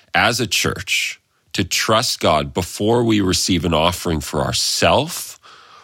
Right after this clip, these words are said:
we're willing to give away, uh, through that giveaway offering. And that for us is a demonstration of what it means to learn to walk in faith and to trust God.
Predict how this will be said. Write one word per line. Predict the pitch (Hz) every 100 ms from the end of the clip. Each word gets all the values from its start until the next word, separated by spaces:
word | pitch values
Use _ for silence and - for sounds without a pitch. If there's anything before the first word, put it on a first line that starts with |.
| _ _
we're | - 90
willing | 90 92 85 80
to | -
give | - 87
away, | 78 78 78 73 71 76 _ _ _ _ _ _ - -
uh, | - 156 131 - _ _ _ _ _ _ _ -
through | - 87
that | 73 76
giveaway | 80 78 71
offering. | 73 73 - - 87 90 _ _ -
And | 82 78 78 - - -
that | 95 104 -
for | 104 92
us | 98 139 -
is | - 82
a | 82
demonstration | 65 82 101 104 90 - 92 98 - - 107 -
of | 76 73
what | 90 101
it | 90
means | 82 76 85 135 - - - - - - - _
to | - 95
learn | 80 80 80 82 101 127 120
to | -
walk | 78 71 76 78 90 -
in | 80
faith | 73 - 90 85 -
and | 71
to |
trust | 71 - 85 -
God. | 69 69